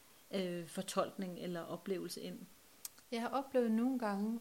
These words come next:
Speaker 2: <laughs> og det lyder måske lidt dumt, men, øh, for eksempel faktisk med det billede der med fjorden. Øhm, hvor det, en veninde, da jeg viste det, så begyndte hun at græde. Altså, så ved jeg, at jeg rammer eller noget. Altså, så ved jeg, okay, så,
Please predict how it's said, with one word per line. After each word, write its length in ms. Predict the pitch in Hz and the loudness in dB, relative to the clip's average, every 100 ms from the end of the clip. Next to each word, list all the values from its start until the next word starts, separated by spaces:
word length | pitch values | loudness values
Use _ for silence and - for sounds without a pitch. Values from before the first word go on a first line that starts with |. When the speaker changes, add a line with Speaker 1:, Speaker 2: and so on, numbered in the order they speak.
| - | -6
Speaker 2:
<laughs> 920 | 190 - - - - - - - - - | -6 -6 -6 -8 -18 -20 -20 -20 -18 -8
og 80 | 190 | -2
det 80 | |
lyder 320 | 202 254 196 160 | 2 4 2 0
måske 220 | 147 185 | -4 -2
lidt 280 | 175 156 175 | -2 -4 -2
dumt, 320 | 247 226 - | 0 0 -2
men, 260 | 185 175 170 | -2 -2 -4
øh, 140 | 175 | -4
for 80 | 220 | -2
eksempel 300 | 302 349 247 | 0 0 2
faktisk 360 | 294 302 240 220 | 0 0 -2 0
med 80 | |
det 200 | 214 240 | 2 2
billede 240 | 208 202 214 | 2 0 0
der 60 | |
med 120 | 190 180 | -2 -2
fjorden. 420 | 208 202 175 156 - - - - - - - - | 0 0 0 -8 -14 -20 -20 -20 -20 -20 -18 -4
Øhm, 560 | 202 190 185 185 180 170 - - - | 0 0 -2 -4 -6 -8 -14 -20 -10
hvor 140 | - 226 | -2 -2
det, 100 | - - 208 202 208 | -2 -6 -6 -6 -8
en 280 | - 208 202 | -4 0 2
veninde, 440 | 196 202 220 220 | 2 2 0 0
da 60 | 190 | -2
jeg 100 | 185 | -2
viste 220 | 214 - | -4 -4
det, 80 | 196 | -8
så 100 | 208 | -4
begyndte 280 | 220 208 | -2 -2
hun 80 | 185 | -4
at 40 | 180 | -4
græde. 280 | 160 170 185 - - - - - - - - - - - - - | -4 -4 -6 -14 -20 -20 -20 -20 -20 -20 -20 -20 -20 -20 -12 0
Altså, 180 | 202 208 | 2 4
så 140 | 294 | 6
ved 180 | 262 226 | 8 8
jeg, 180 | 185 - | 8 2
at 160 | 175 185 | -2 0
jeg 160 | 165 | 0
rammer 220 | 170 175 | 0 0
eller 160 | 175 170 | -4 -4
noget. 140 | - - | -4 -2
Altså, 180 | 202 | 2
så 40 | 233 | 8
ved 140 | 247 | 10
jeg, 200 | 202 - | 8 4
okay, 280 | 202 202 190 | 0 0 0
så, 320 | 196 220 214 | 4 4 4